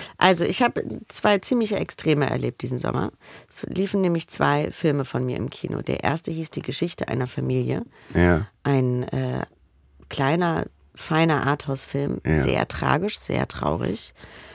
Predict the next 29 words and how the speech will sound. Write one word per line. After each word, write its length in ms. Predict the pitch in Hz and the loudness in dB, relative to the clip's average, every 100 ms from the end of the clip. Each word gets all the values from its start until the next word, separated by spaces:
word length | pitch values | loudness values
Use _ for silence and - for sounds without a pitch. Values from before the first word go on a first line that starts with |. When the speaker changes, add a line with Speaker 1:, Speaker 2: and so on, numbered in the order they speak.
| - _ | -20 _
Speaker 1:
Der 180 | 156 - | -2 0
ist 200 | 143 - | -2 -4
im 440 | - 135 131 127 - _ - | -4 -2 -2 -2 -6 _ -14
Juni 480 | 143 143 202 233 196 | -4 2 4 4 2
an 100 | 139 | 2
den 40 | |
Start 380 | 143 - 65 - | 0 0 -2 -2
gegangen 480 | - - 62 73 - - | -6 -2 0 0 -4 -8
und 220 | - 143 135 | -6 -4 -2
lief, 420 | 139 156 - - _ _ _ _ _ _ - | -2 -2 -6 -18 _ _ _ _ _ _ -6
pff, 160 | - - - | -6 -8 -10
wahrscheinlich 480 | 131 - 135 123 - | -6 -4 -4 -4 -8
zehn 260 | - 127 | -6 -4
Tage. 380 | - - 62 - - _ _ _ _ _ - | -2 -2 -2 -6 -12 _ _ _ _ _ -2
Also 240 | 131 127 | -2 0
richtig 380 | 120 127 - 131 | -4 -6 -8 -10
schlecht. 360 | - 110 131 - | -6 -4 -6 -2
<laughs> 40 | 160 - 165 - | -2 0 -2 4
Speaker 2:
Also 180 | 98 92 | 4 4
zehn 280 | - - 120 | 4 4 4
Tage 280 | - 123 120 | 4 4 6
ist 120 | 165 | 6
Speaker 1:
Wirklich. 200 | 165 - | 4 6
Speaker 2:
schlecht, 140 | 147 - | 2 0
denn? 160 | 76 - - | -2 -2 -6
Speaker 1:
Ja, 260 | 131 110 - - - - | -4 -2 -4 -6 -10 -12
ist 140 | 156 | -6
richtige 420 | 151 - 147 135 | -4 0 0 0
Vollkatastrophe. 1040 | 131 - 135 - - - - - - - | -2 2 2 2 -4 -6 -6 -6 -6 -6